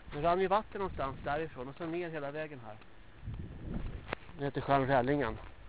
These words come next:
Men där är det snustorrt idag. Och det är Sveaskogs marker. Och det gäller att passa på. Men jag var ute mycket. De första tiderna här.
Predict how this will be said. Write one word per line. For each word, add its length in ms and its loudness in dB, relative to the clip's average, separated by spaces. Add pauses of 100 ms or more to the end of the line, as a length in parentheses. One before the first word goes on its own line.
(1500)
Men 120 -6
där 140 8
är 40 8
det 60 4
snustorrt 720 4
idag. 220 0 (1200)
Och 60 -10
det 80 0
är 120 0
Sveaskogs 600 4
marker. 460 0 (2750)
Och 60 -4
det 180 8
gäller 200 10
att 80 4
passa 220 6
på. 400 10
Men 200 4
jag 140 12
var 80 12
ute 220 10
mycket. 480 6 (1400)
De 80 -8
första 580 12
tiderna 460 2
här. 240 2